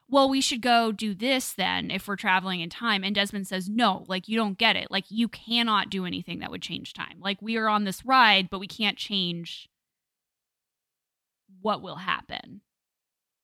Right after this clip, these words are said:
So, like, it is a very linear, very fixed idea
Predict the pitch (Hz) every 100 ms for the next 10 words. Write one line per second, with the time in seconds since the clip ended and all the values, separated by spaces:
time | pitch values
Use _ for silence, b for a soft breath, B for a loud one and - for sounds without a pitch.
0 | _ _ _ _ _ _ _ _ _ 262
1 | 240 208 233 - 262 277 277 277 254 254
2 | 240 220 233 240 233 226 214 208 208 _
3 | _ _ _ 214 220 196 - - - 220
4 | - - 196 190 196 175